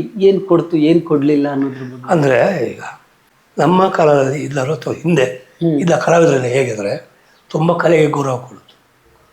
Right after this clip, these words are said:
Speaker 2: ಓವರ್. ಏನು ಓವರ್? ಈ ಬಂದ ಅವಕಾಶನ ಬಿಡ್ಬಾರ್ದು
Speaker 1: ಅಷ್ಟೇ. ಸಂಭಾವನೆ ಬಗ್ಗೆ?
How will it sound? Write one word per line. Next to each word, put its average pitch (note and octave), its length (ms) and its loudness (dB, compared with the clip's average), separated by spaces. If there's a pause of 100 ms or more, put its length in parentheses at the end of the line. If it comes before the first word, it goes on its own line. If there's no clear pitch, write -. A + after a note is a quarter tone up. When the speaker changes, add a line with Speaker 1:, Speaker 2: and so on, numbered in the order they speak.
(460)
Speaker 2:
ಓವರ್. D3+ 580 2 (880)
ಏನು A3 220 4
ಓವರ್? B2+ 580 2 (760)
ಈ - 20 -6
ಬಂದ C#3 260 4
ಅವಕಾಶನ E3+ 420 0
ಬಿಡ್ಬಾರ್ದು - 720 -8
Speaker 1:
ಅಷ್ಟೇ. - 220 -6
ಸಂಭಾವನೆ D#3+ 640 2
ಬಗ್ಗೆ? D3 500 0